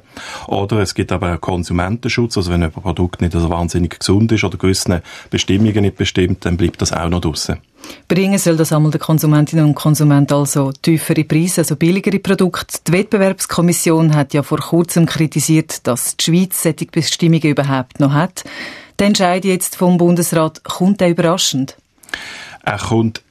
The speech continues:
Speaker 1: schon ein bisschen überraschend, weil es hat Zeichen gegeben aus der Wirtschaft, dass man das nicht einfach gut findet. Und zwar findet man es schon okay, dass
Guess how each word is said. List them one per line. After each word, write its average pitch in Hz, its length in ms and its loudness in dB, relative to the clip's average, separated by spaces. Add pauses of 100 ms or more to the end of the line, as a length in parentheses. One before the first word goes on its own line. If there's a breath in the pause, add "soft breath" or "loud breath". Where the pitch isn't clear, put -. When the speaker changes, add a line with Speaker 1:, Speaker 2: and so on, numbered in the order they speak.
(100)
Speaker 1:
schon - 220 -2
ein 110 80 -6
bisschen 120 160 4
überraschend, 113 580 -2
weil 98 160 2
es 90 100 -4
hat 95 160 -2
Zeichen 98 460 -4
gegeben 98 180 0
aus 92 140 -4
der 98 100 -8
Wirtschaft, 95 640 -2
dass 95 140 -2
man 92 80 0
das 87 160 -2
nicht 95 100 0
einfach 101 340 -6
gut 104 300 0
findet. 95 400 -2
Und 85 220 -4
zwar 90 360 -2 (120)
findet 110 420 -2
man 101 100 -2
es 92 60 -2
schon - 160 -2
okay, 98 400 -2
dass 90 240 -4